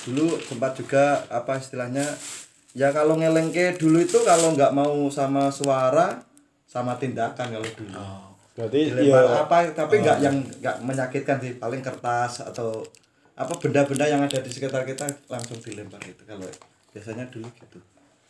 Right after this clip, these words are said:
Speaker 1: Cuman kalau sampai pukul-pukulan kayaknya
Speaker 2: Enggak, ya?
Speaker 1: enggak, cuman omongan aja.
Speaker 2: Ya, artinya, eh,
Speaker 3: Ada,
Speaker 2: kita
Speaker 3: ada.
Speaker 2: mulai, ya, cob-, harusnya mulai coba ya tadi, eh, cen-cen yang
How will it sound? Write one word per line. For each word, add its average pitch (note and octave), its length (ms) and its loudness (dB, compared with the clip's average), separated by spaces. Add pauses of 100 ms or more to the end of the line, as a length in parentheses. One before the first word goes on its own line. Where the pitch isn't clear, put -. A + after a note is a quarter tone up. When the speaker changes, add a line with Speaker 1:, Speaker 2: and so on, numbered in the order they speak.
(120)
Speaker 1:
Cuman C#3+ 380 -6 (760)
kalau B2 280 -6
sampai A#2 360 -6
pukul-pukulan A#2 680 -12
kayaknya A2+ 400 -4
Speaker 2:
Enggak, F#2 240 -10
ya? - 80 -12
Speaker 1:
enggak, F#2+ 160 -12
cuman A2+ 180 -8 (100)
omongan G2 360 -12
aja. - 280 -6
Speaker 2:
Ya, A#2 140 -2
artinya, B2+ 280 -2 (380)
eh, A#2+ 120 -4
Speaker 3:
Ada, A#2+ 220 -2 (220)
Speaker 2:
kita C#3 180 -2
Speaker 3:
ada. D#3 100 0
Speaker 2:
mulai, C3+ 220 0 (140)
ya, A#2 200 -2
cob-, C3+ 220 -6 (260)
harusnya A#2 360 -6
mulai B2+ 280 -2
coba A2 420 -8 (420)
ya A2+ 120 -12
tadi, B2 220 -8 (380)
eh, A2 160 -6
cen-cen A2 500 -8
yang G2+ 200 -8